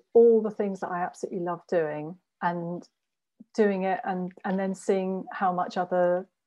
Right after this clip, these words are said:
people, other children, seeing the children getting as much pleasure out of the books as I've had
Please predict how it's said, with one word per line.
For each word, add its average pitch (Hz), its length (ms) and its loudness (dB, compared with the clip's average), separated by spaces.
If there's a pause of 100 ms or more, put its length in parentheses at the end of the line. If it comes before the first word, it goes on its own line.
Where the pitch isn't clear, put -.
(100)
people, 175 460 -2
other 185 180 -2
children, 175 540 -2 (220)
seeing 226 280 6
the 202 80 4
children 196 520 4 (360)
getting 185 220 2
as 185 100 -2
much 196 300 0
pleasure 185 420 0
out 160 300 -6
of 165 140 -6
the 175 80 0
books - 320 0
as 175 140 -2
I've 170 260 -4 (500)
had 170 280 -2